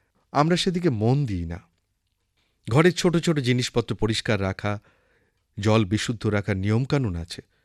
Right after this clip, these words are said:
এই ব্যাপারে ব্যাপক হারে লোকশিক্ষা শুরু হয়েছে, কিন্তু সেদিকে আমরা মনোযোগ দিচ্ছি না। কখনো কখনো মনে হয়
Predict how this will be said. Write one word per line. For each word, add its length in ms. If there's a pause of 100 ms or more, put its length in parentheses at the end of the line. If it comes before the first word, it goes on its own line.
(880)
এই 100
ব্যাপারে 320
ব্যাপক 460
হারে 180
লোকশিক্ষা 640
শুরু 260
হয়েছে, 320 (360)
কিন্তু 160
সেদিকে 380
আমরা 160
মনোযোগ 460
দিচ্ছি 300
না। 140 (1000)
কখনো 280
কখনো 280
মনে 260
হয় 360